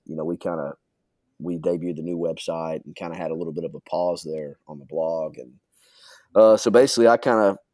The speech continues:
I spent about four or five months just kinda building content, um, and not being able to post it. So it's like my head was exploding, man. So I, we're actually just now getting to where we're, uh, starting to push some content back out.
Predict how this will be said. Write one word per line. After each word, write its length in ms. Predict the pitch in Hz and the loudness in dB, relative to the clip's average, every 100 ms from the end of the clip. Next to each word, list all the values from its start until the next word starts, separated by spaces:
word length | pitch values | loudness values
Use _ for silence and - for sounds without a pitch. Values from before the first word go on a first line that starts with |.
| - | 0
I 100 | 107 | 0
spent 260 | - 127 113 | 2 2 6
about 300 | 110 107 - | 6 6 2
four 380 | - 113 117 110 | 2 4 6 4
or 60 | |
five 320 | - 107 107 | 4 4 4
months 360 | 104 104 101 - | 2 0 -2 -4
just 160 | 95 - | -10 -4
kinda 180 | 107 92 | -2 0
building 340 | 104 104 85 | 2 2 0
content, 580 | - 101 92 - 73 69 _ - | -2 -2 -2 -6 -8 -10 _ 2
um, 460 | 92 87 80 80 _ _ _ _ _ | 2 4 0 -6 _ _ _ _ _
and 160 | 85 87 | -6 -2
not 180 | 95 82 | -2 -2
being 140 | 92 | -4
able 140 | 90 80 | -4 -6
to 60 | |
post 400 | - 95 95 - | -4 -4 -4 -10
it. 140 | - - | -18 -12
So 80 | |
it's 120 | 85 87 | -10 -8
like 100 | 78 | -8
my 120 | 85 | -6
head 160 | 95 85 | -4 -6
was 100 | - | -10
exploding, 440 | - 90 82 78 | -10 -6 -6 -6
man. 260 | 78 82 85 | -12 -14 -14
So 280 | - 78 76 | -8 -6 -4
I, 140 | 80 80 _ _ _ - - _ _ - | -4 -6 _ _ _ -20 -20 _ _ -2
we're 200 | 107 120 | 2 4
actually 300 | 123 - 101 | 4 0 -4
just 200 | 113 117 | -4 0
now 220 | 113 110 | 2 2
getting 220 | 107 98 | 2 0
to 60 | 101 | 2
where 220 | 104 104 | 4 4
we're, 260 | 101 101 98 | 4 4 6
uh, 260 | 98 95 | 6 6
starting 280 | - 110 95 | 4 2 2
to 40 | - | 0
push 180 | 113 | -2
some 100 | - | -2
content 400 | 92 98 98 101 | -6 -4 -2 -2
back 240 | 98 101 - | 0 0 0
out. 260 | 107 113 | 0 0